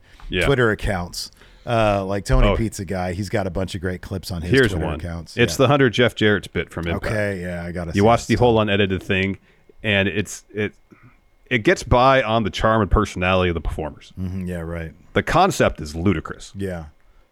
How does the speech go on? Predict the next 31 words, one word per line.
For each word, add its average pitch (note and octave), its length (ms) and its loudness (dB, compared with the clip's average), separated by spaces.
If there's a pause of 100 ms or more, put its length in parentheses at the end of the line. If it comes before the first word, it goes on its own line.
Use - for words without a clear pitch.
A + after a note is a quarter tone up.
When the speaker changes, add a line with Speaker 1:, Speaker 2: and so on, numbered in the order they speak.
(120)
Speaker 1:
Like, - 180 0
this C#3 120 4
shouldn't G#2+ 360 0
work. - 320 -2 (180)
Speaker 2:
Mm-hmm. G#2 420 -6 (180)
Speaker 1:
But A2+ 100 2
you A2 100 4
got A2 220 4
Jeff G2+ 260 2
Jarrett, G#2 280 2
and F#2 80 -4
they're F2+ 100 2
screaming, A2 400 0 (160)
"A C3 160 2
hundred B3 420 4
Jeff G#3 260 4
Jarretts!" C#4 680 2
Speaker 2:
Yeah. F#2+ 360 -4 (520)
Yeah. E2 300 -10 (160)
Speaker 1:
It's F2+ 180 -6
spe-, - 500 -2
it's, - 260 -4
it's A#2+ 160 -2
funny, A#3 340 -2
and F2+ 380 -6
you F2 100 -6
watch G2+ 220 2
the - 80 -6
supercut B2+ 480 0
of C3+ 120 2
it - 160 0